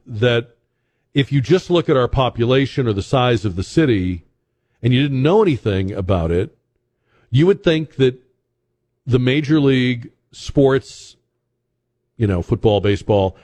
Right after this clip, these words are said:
ha-, have made a huge mistake. They have made a huge oversight. They have missed the seventh largest city in the country. They've missed this growing, booming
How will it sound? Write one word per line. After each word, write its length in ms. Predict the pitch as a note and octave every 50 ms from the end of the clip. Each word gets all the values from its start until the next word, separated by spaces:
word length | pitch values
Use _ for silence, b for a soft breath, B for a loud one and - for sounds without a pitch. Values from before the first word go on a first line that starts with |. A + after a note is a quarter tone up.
| b b b b b b -
ha-, 120 | - D3 -
have 160 | - D3 C3+
made 200 | D3 D3+ D#3 D3+
a 20 | C#3
huge 720 | - - - - - - G#3 A3+ A#3+ A#3+ A#3 F3 D3+ E3+
mistake. 580 | F#3+ D#3+ - - G#3 G#3 F#3 A2 E2 - _
They 140 | - D#3+ A#2+
have 120 | C3+ D3
made 220 | B2+ C#3 - F3+ E3+
a 60 | D3+
huge 580 | C3+ A2+ B2 E3 G3+ A3 A3+ A#3 A#3 G#3+ F3 G3+
oversight. 600 | G#3+ G3+ F3+ D3 - - A#2 G#2 F#2+ F#2 - - B B B B B B
They 160 | - E3 F3+ E3+
have 160 | E3 D3+ D3+
missed 420 | E3 F3+ G3+ G3 F3+ - - -
the 80 | - F#3
seventh 400 | - - F#3 F3 F3 E3+ C#3 -
largest 480 | F3 E3+ E3+ E3+ D#3 A#2+ D3 C#3 -
city 220 | - E3 D3 D3+ D3
in 80 | D3
the 80 | D3 C#3+
country. 400 | - - F3+ F#3 C#3 - C3 A#2+
They've 200 | A2 A#2 A#2+ G#2+
missed 360 | B2 C#3+ E3+ D#3 - - -
this 240 | C3+ C3 A#2+ - b b b b b b b
growing, 760 | G#2+ G#2+ B2 C#3+ E3 E3+ F#3 F#3+ F3 D3 C3 A#2 A2 G#2+ F#2+ F2+
booming 880 | F#2+ F#2 D3+ D#3+ E3+ F3+ F3+ F3 E3 D3+ B2+ A2+ G2+ F#2+ F2 D#2+ D2+